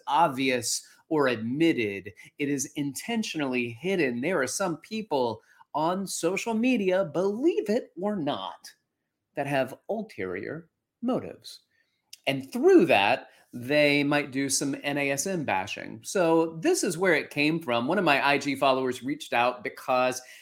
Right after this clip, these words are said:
he follows someone else that is completely against N A S M and its principles and its teachings. And so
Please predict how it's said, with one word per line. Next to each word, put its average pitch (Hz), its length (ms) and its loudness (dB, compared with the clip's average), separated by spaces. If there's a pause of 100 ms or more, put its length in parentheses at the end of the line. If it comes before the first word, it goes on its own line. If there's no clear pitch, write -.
(100)
he 403 220 6
follows 294 340 6
someone 226 300 0
else 123 280 -2 (220)
that 240 100 0
is 233 120 -2
completely 143 1300 2 (240)
against 123 400 0
N 123 100 2
A 107 140 2
S 98 180 -4
M 85 300 -10 (340)
and 180 220 4
its 190 160 2
principles 135 580 -2 (300)
and 202 260 4
its 190 220 4
teachings. 123 720 -4 (460)
And 123 520 -2
so 135 300 -2